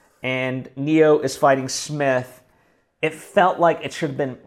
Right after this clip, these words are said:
bigger. And part of it was, you know, I'll talk about, like, the stakes, um, just didn't f-, have this weight in that moment. Um, and then the other thing, yeah, it just, um,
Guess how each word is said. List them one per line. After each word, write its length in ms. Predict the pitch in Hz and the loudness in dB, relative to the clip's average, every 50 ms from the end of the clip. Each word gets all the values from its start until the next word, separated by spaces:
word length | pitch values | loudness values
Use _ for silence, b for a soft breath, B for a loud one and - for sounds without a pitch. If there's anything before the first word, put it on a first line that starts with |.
| 127 - _ | -20 -6 _
bigger. 320 | - 143 143 135 147 143 135 | 0 0 2 2 2 0 0
And 140 | 123 127 - | -2 -6 0
part 180 | - 170 170 | 2 2 2
of 80 | 170 165 | 4 2
it 160 | 170 - 151 | -2 -2 -2
was, 480 | 147 151 147 147 143 143 - - - - - | 0 0 0 0 -2 -4 -8 -12 -14 -14 -12
you 80 | 139 | -10
know, 80 | 127 120 | -6 -4
I'll 100 | 120 131 | -4 -2
talk 180 | - 135 135 135 | -2 -2 -2 0
about, 180 | - 139 131 120 | 0 0 0 0
like, 140 | 120 120 | -4 -8
the 60 | - - | -10 -14
stakes, 680 | - - - - 143 135 139 - - - - - - _ _ _ _ _ | -14 -10 -6 -2 -2 -2 -2 -4 -8 -14 -16 -18 -20 _ _ _ _ _
um, 340 | - 127 135 131 123 120 120 - | -8 -6 -6 -6 -6 -8 -12 -12
just 180 | - 139 131 - | -12 -12 -8 -6
didn't 260 | - 165 156 156 - | -6 -6 -6 -6 -12
f-, 300 | - _ _ - - _ - | -18 _ _ -20 -20 _ -2
have 260 | - 151 147 165 143 | 2 2 2 2 2
this 160 | 143 - - | -2 -4 -6
weight 520 | 117 113 123 131 143 151 151 - - _ - - _ - | -6 -4 -4 -2 -2 -4 -6 -10 -16 _ -20 -20 _ -8
in 120 | 151 147 | -6 -4
that 180 | 151 151 139 131 | -2 -2 -2 -2
moment. 520 | 147 156 160 165 175 185 180 180 - - _ b b b b b b b b b b b b b b b _ _ | -2 -2 -2 -2 -2 -6 -6 -10 -16 -18 _ b b b b b b b b b b b b b b b _ _
Um, 400 | 131 139 143 139 139 143 135 113 - _ _ _ _ _ _ _ _ _ | -4 -2 -2 -2 -4 -8 -12 -16 -18 _ _ _ _ _ _ _ _ _
and 160 | 151 165 156 | -4 -2 0
then 80 | 156 165 | 0 0
the 200 | 165 160 160 170 | 2 4 4 6
other 180 | 175 175 170 | 6 6 4
thing, 420 | 160 - - 160 151 151 143 143 - _ _ _ _ _ _ _ _ _ _ _ _ _ _ _ _ _ _ _ _ _ _ _ _ _ _ _ _ _ _ _ _ _ _ - | 2 2 0 2 2 2 0 -2 -8 _ _ _ _ _ _ _ _ _ _ _ _ _ _ _ _ _ _ _ _ _ _ _ _ _ _ _ _ _ _ _ _ _ _ -8
yeah, 240 | 143 175 196 170 120 | -4 0 2 2 2
it 80 | 117 | 0
just, 380 | - 143 143 - - - - - | -2 -4 -6 -6 -8 -8 0 2
um, 320 | 143 143 139 135 131 127 | 4 6 6 4 2 0